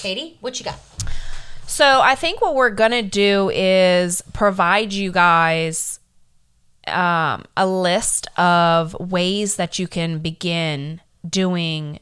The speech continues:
Speaker 2: your grounding work. So the first way is to start breathing intentionally. Uh, a lot of times we shallow breathe because that's just the natural state of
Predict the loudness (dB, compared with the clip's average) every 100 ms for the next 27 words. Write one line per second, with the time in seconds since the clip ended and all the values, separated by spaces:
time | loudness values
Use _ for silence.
0 | -8 -6 -2 0 0 -2 -6 -8 -8 -10
1 | -14 -20 -20 -20 -10 -2 0 0 -2 2
2 | 2 2 0 -2 0 2 2 0 -2 -6
3 | -2 0 2 0 -2 -4 -8 -10 -8 -4
4 | -2 -2 -4 -8 -6 -6 -4 -6 -8 -8
5 | -8 -10 -14 -18 -20 -20 -20 -20 -6 0
6 | 2 2 0 0 0 2 2 0 -4 -4
7 | -4 -4 -6 -8 -6 -2 0 0 -2 -4
8 | -6 -6 -8 -10 -10 -10 -6 -4 -2 -2
9 | -2 -4 -6 -6 -6 -6 -8 -6 -8 -6
10 | -6 -6 -4 -6 -6 _ 2 4 2 0
11 | -10